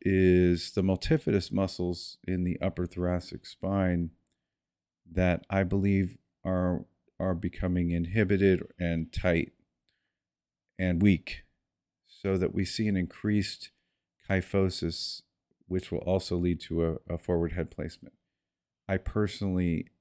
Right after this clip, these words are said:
have to fight against that, and having had those multifidus muscles needled really helps me to engage them. Um, it's not unlike gluteal amnesia in that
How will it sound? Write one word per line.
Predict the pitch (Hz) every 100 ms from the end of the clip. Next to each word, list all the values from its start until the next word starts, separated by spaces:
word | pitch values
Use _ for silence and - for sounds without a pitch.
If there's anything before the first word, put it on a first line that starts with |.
| -
have | - 90 90
to | -
fight | - 92 87
against | 82 87 85 -
that, | 82 78 80 _ _ _ _ _
and | 92 87 82
having | - 101 95 98
had | 87 95 92 90
those | 87 87 82
multifidus | 82 90 - 90 90 90 87
muscles | 87 - 78 -
needled | 120 123 98 92 _ _ _ _ _ _
really | 95 98 95 92
helps | 92 95 - -
me | 92 95 90 90 - -
to | 92 90 87 87 80 _ _ _ _ _ _ _
engage | 95 90 80 95 98 87
them. | 90 85 82 82 _ -
Um, | 90 87 -
it's | - 101 -
not | 104 135 - - _
unlike | - 110 120 113 101 95 92 - - _ _ _ _ _ -
gluteal | 101 104 101 87 92
amnesia | 87 87 92 95 - 82 80 -
in | 98 90 90 85
that | 87 85 85 -